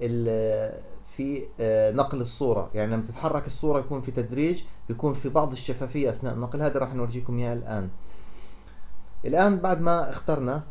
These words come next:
بنيجي بنحط على اللاير الأول، آه، اللي هو طبعًا نحن هون عم نختار حسب الترتيب،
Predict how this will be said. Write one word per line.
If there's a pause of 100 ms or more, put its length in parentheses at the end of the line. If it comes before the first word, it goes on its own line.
(280)
بنيجي
بنحط
على
اللاير
الأول، (300)
آه،
اللي
هو
طبعًا (420)
نحن
هون
عم
نختار
حسب
الترتيب،